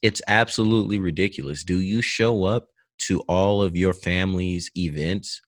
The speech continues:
Do you send gift for, gifts for all of your family's birthdays,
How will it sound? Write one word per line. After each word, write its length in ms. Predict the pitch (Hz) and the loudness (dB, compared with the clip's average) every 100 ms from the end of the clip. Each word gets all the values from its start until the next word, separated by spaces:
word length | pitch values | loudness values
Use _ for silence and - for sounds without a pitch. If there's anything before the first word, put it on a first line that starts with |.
| _ _ _ | _ _ _
Do 80 | 90 | -2
you 180 | 87 104 | 0 0
send 380 | - 110 107 80 | 2 2 2 2
gift 260 | 87 98 | 0 0
for, 220 | - 76 - 82 | -2 -4 -4 -2
gifts 220 | 92 107 | -2 -2
for 140 | 87 - | -2 0
all 220 | 85 90 87 | 2 4 4
of 60 | |
your 120 | 85 | 2
family's 520 | 85 82 85 87 82 73 | 0 0 0 0 -2 -4
birthdays, 680 | 76 85 - 95 113 - | -4 -2 -2 -2 -2 -8